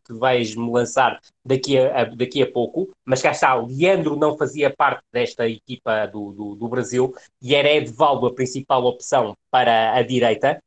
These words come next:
Depois um tridente de médios formado pelo Batista como médio mais defensivo,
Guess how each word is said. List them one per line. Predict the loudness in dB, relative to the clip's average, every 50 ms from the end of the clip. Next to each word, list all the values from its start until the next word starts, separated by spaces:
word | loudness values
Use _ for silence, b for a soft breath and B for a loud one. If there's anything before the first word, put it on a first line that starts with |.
| _ _ _ _ -12
Depois | -6 -2 0 2 2 2 2
um | 0 0
tridente | 2 2 2 2 2 2 2 2 0 -2 -8
de | -10 -6
médios | -2 0 2 2 2 0 -2 -6 -6 -8
formado | -8 -8 -6 -2 2 2 2 2 0 -4 -6
pelo | -4 -4 -2 -2 -2 0
Batista | 2 4 4 2 2 -2 -4 -4 -4 -2 0 0 0
como | 0 -2 -4 -2
médio | 0 2 2 2 2 2
mais | 2 2 2 0 -2 -4
defensivo, | -6 -6 -6 -6 -8 -10 -10 -10 -10 -12